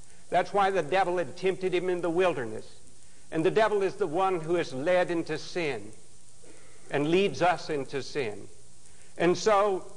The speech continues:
Peter senses and feels his own guilt and sin and wishes that Jesus might depart from him, uh, because he is a sinful man. And Jesus gives him that great promise, of course,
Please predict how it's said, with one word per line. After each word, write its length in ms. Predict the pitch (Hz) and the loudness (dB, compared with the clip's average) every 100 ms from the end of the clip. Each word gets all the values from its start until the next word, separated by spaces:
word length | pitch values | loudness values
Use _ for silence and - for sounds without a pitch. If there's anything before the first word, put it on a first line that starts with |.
| - | -6
Peter 540 | - 208 156 120 120 - | -2 -2 -2 -2 -4 -8
senses 640 | - - 170 151 165 139 156 | -6 0 2 0 -2 -2 -2
and 160 | 131 | -4
feels 520 | - 190 151 139 120 - | 0 2 2 2 0 -2
his 220 | 143 156 | -2 0
own 360 | 160 151 120 92 | 2 0 -2 -2
guilt 420 | 151 127 117 - | 0 0 -2 -6
and 180 | 120 117 | -6 -6
sin 520 | - 147 107 98 95 - - - - | -2 -2 -2 -4 -8 -10 -10 -10 -6
and 180 | 117 113 | -2 2
wishes 380 | 165 127 139 - | 2 2 -2 0
that 200 | 135 107 | 0 2
Jesus 500 | 151 170 143 127 147 | 2 2 2 -2 0
might 260 | 151 139 | 0 2
depart 460 | 127 - 165 147 135 | 0 0 2 2 0
from 240 | 139 127 | -2 -2
him, 180 | 120 110 - - - - - | -2 -6 -8 -10 -10 -8 -2
uh, 120 | 123 | 0
because 540 | 117 131 - 156 147 | 2 0 4 2 2
he 120 | 143 | 0
is 140 | 131 127 | -2 -2
a 100 | 135 | -4
sinful 440 | - 160 135 135 | -2 -4 -4 -4
man. 280 | 123 127 107 - - - - - - - - - | -2 -2 -4 -8 -10 -10 -10 -10 -10 -10 -10 -2
And 180 | 139 123 | 0 2
Jesus 600 | 170 151 123 135 - - - 135 | 2 2 2 0 0 -8 -8 0
gives 240 | 143 131 | 2 2
him 160 | 143 117 | 0 0
that 220 | 135 120 | 0 0
great 320 | 131 139 - | 2 0 0
promise, 440 | - 143 131 120 - | 0 2 2 0 -4
of 140 | 123 | -6
course, 340 | - 147 117 | -2 0 0